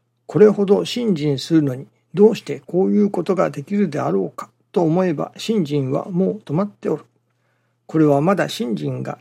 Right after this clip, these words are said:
足らぬんじゃと思い、一心に信心していけば、そこからおかげが受けられる。これほど信心するのにというけれども、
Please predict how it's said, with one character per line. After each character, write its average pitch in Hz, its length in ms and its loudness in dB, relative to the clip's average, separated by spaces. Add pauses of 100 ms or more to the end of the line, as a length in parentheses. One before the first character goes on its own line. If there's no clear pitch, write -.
足 151 100 -6
ら 196 100 4
ぬ 208 120 4
ん 185 120 -2
じ - 80 -6
ゃ - 120 -4 (240)
と 214 60 0
思 165 280 -4
い、 - 60 -12 (180)
一 202 120 -6
心 175 380 -4
に 156 160 -8
信 233 280 -6
心 156 240 -8
し - 80 -14
て - 160 -2
い 156 80 -4
け 160 100 -12
ば、 - 140 -14 (160)
そ - 160 -12
こ 208 100 0
か 220 140 0
ら 247 120 -4
お - 80 -6
か 147 140 -2
げ 156 120 -6
が 214 120 -4
受 202 140 -6
け - 80 -2
ら 139 80 -4
れ - 60 -10
る。 - 40 -16 (1700)
こ - 140 -2
れ 208 100 6
ほ 202 220 -2
ど 185 180 -2
信 214 260 -4
心 147 240 -4
す - 140 -12
る 156 80 -6
の 165 140 -2
に - 80 -8 (180)
と 170 180 0
い 185 120 0
う 202 140 0
け 202 140 -6
れ 180 120 -4
ど 151 120 -6
も、 170 180 -6